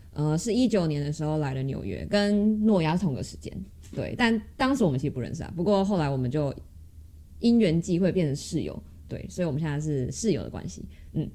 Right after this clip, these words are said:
那我做的领域呢是比较偏，呃，结合经济学还有心理学的部分，呃，也有多，也有做一些跟神经科学有关的东西。嗯，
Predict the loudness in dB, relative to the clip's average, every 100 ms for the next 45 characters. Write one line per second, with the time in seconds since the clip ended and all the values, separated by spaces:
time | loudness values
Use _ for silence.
0 | 0 2 4 4 2 -2 -6 -2 2 2
1 | 0 0 -2 -2 -2 -4 -2 -2 -2 -2
2 | -2 -4 -8 -14 -18 -18 -8 -4 0 0
3 | -2 -4 -6 -4 0 2 2 2 0 2
4 | 4 6 4 2 0 -2 -2 -4 -2 -2
5 | -2 -4 -4 0 0 0 -4 -8 -8 -6
6 | -6 -8 -12 -18 -18 -16 -4 -2 0 -2
7 | -6 -16 -6 2 4 6 4 4 2 2
8 | 4 4 6 4 4 4 2 2 2 2
9 | 2 0 -4 -10 -4 0 2 4 4 2
10 | 0 -4 -6 -6 -8 -10 -10 -14 -18 -12
11 | -10